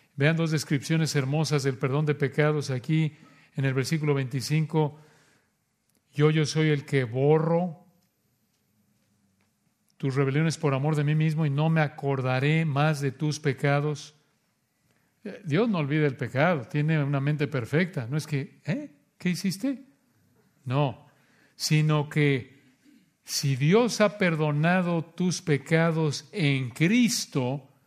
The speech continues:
te trata como si los hubiera borrado y olvidado, aunque no lo mereces.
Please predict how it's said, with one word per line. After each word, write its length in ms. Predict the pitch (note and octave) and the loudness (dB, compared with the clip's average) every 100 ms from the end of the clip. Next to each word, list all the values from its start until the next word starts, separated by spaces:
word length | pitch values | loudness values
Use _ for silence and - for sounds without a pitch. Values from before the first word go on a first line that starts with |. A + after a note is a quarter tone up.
| _ _ _ _ _ _ _ _ _ - | _ _ _ _ _ _ _ _ _ 0
te 180 | D3 | 0
trata 880 | C#3+ E3 F#3 A3+ A#3+ F3 C#3+ A2 - _ | 4 4 6 4 2 -2 -2 -4 -16 _
como 280 | C#3+ C#3 B2+ | -4 -2 -2
si 140 | C#3+ | 0
los 220 | C3+ B2 | 0 -2
hubiera 280 | C#3 D#3 E3 | 0 2 2
borrado 560 | C#3 C3+ C3+ D#3 D#3 D3 | 2 -2 2 2 2 -2
y 100 | C#3 | -2
olvidado, 520 | C3 C3+ C3+ D3 D3 | -2 0 2 2 0
aunque 240 | C#3 C#3 | -4 -6
no 160 | B2+ C#3 | -2 -2
lo 140 | C#3 | -2
mereces. 760 | B2 B2 B2+ A2+ G#2 - - | -4 -4 -4 -6 -12 -16 -18